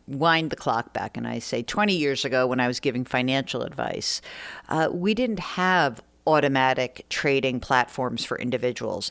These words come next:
and we didn't have auto rebalancing, and we didn't have auto enrollment. So these automatic technological solutions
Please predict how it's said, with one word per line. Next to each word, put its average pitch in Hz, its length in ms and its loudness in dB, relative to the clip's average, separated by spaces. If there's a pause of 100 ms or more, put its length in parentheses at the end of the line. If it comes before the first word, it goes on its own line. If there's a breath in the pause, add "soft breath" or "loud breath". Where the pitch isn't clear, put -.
and 156 140 0
we 175 80 2
didn't 214 240 2
have 170 440 2 (120)
auto 143 280 6
rebalancing, 127 1000 2
and 156 160 0
we 175 100 2
didn't 214 280 0
have 175 260 2 (100)
auto 147 360 6
enrollment. 127 680 0
So 202 160 0
these 180 260 0 (400 loud breath)
automatic 180 760 4
technological 139 800 0
solutions 139 920 0